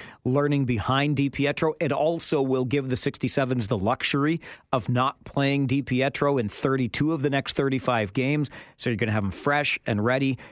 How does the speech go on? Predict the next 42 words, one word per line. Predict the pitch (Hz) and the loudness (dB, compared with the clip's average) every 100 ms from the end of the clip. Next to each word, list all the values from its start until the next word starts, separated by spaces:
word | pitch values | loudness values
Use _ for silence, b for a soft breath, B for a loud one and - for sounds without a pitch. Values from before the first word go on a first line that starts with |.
| B - | B -2
And | 117 117 - _ _ _ - | 0 0 -4 _ _ _ -4
there's | 147 143 | -2 0
no | 156 151 | 0 2
question | 151 135 - 123 | 0 0 0 0
in | |
my | 117 110 | 2 2
mind | 104 95 90 | 2 0 0
that | 107 | -2
the | - | -2
prohibitive | 110 - 120 147 147 139 123 - | -4 -2 -2 0 0 0 -2 -8
favorite | - 123 113 95 87 - b b b _ | -2 0 0 -2 -4 -8 b b b _
in | 123 117 110 | -2 0 0
the | 107 104 - - | 2 0 -2 -2
Eastern | 143 - 139 | -2 0 -2
Conference | 127 120 110 113 107 - | 0 0 0 -2 -4 -2
and | 151 135 123 | 0 2 0
in | - 139 | 0 0
the | 127 | 2
Ontario | 113 113 143 135 127 | 2 0 0 2 2
Hockey | 110 104 95 | 0 -2 -4
League. | 90 - - | -6 -10 -2
I'm | 101 110 | -2 0
sorry, | 185 196 151 | 0 0 2
London | 123 120 123 | 2 2 0
and | 117 | 0
your | 117 | 0
two-headed | - 123 113 113 | 0 0 0 0
monster, | 107 98 - 113 - B B | 0 -2 -2 -4 -4 B B
and | 117 | -2
anybody | 131 147 147 | 0 0 0
else | 139 139 - - | 0 0 -4 -4
in | 147 | 0
the | 123 | 2
West | 117 117 - - | 2 0 -2 -6
that | 120 - | -6 -2
thinks | 143 - | -2 0
they | 127 | 0
have | 117 | 0
a | 117 | 0
shot | 127 120 | 0 0
this | - 131 | 0 -2
year, | 139 160 | -2 -4